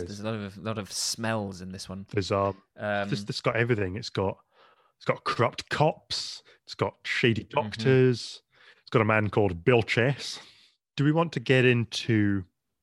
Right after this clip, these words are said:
Speaker 2: the Arthurian stuff now, or should we save it?
Speaker 1: I tell you what, let's do a bit of plot,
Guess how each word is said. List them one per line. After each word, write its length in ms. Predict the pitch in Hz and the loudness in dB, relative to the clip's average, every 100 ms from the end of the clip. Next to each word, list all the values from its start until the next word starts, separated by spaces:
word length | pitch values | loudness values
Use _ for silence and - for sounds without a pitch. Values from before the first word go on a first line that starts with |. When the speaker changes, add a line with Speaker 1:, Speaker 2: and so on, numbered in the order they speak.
| - | -6
Speaker 2:
the 160 | 123 104 | 0 2
Arthurian 640 | 101 - 120 110 98 92 | 2 2 2 4 2 0
stuff 580 | 87 - 90 - - - _ _ | -6 -8 -8 -10 -18 -20 _ _
now, 420 | 104 95 101 143 | -8 -2 0 0
or 420 | 202 - _ - 110 | -2 -6 _ -20 -18
should 120 | - - | -10 -6
we 80 | |
save 380 | 92 - 101 90 | -4 0 0 0
it? 160 | 87 - _ _ _ _ - | -4 -10 _ _ _ _ -4
Speaker 1:
I 20 | |
tell 120 | 208 | 4
you 80 | 202 | 6
what, 160 | 131 120 | 6 6
let's 120 | 170 | 2
do 140 | 180 175 | 4 2
a 40 | |
bit 180 | 160 180 | 2 0
of 160 | 139 | -2
plot, 400 | - 113 95 - | -6 -6 -6 -10